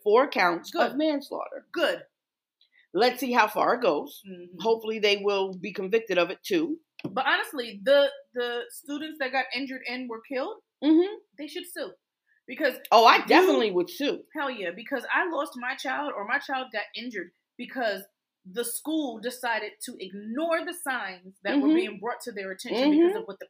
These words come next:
Speaker 2: parents said.
Speaker 1: I would go
Speaker 2: Fuck
Speaker 1: right
Speaker 2: you.
Speaker 1: to the, to the principal.
Speaker 2: Yep.
Speaker 1: Everything. So it might
Speaker 2: I
Speaker 1: not
Speaker 2: wanted to
Speaker 1: necessarily be the teachers.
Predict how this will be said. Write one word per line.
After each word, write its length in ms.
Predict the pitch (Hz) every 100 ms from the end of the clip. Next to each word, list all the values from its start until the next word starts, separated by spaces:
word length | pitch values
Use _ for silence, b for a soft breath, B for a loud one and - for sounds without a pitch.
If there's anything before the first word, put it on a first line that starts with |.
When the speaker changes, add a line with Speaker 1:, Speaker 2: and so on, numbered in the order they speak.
| -
Speaker 2:
parents 300 | 202 185 -
said. 180 | 185 131 151 143
Speaker 1:
I 160 | 175 262
would 140 | 247
go 140 | 185 175
Speaker 2:
Fuck 80 | 175
Speaker 1:
right 180 | 226 311
Speaker 2:
you. 200 | 254 180
Speaker 1:
to 120 | 240
the, 220 | 156 139 -
to 80 | 220
the 80 | 160
principal. 640 | - 330 349 339 320 339 381
Speaker 2:
Yep. 180 | 190 226 320 -
Speaker 1:
Everything. 580 | 269 220 190 151 117 - _ B -
So 220 | 285 -
it 180 | 262 262
might 200 | 294 277
Speaker 2:
I 100 | 285
Speaker 1:
not 80 |
Speaker 2:
wanted 160 | 277 294
to 60 | 285
Speaker 1:
necessarily 500 | 262 285 269 269 254
be 160 | 240
the 120 | 208 196
teachers. 680 | - 427 - 160 165 233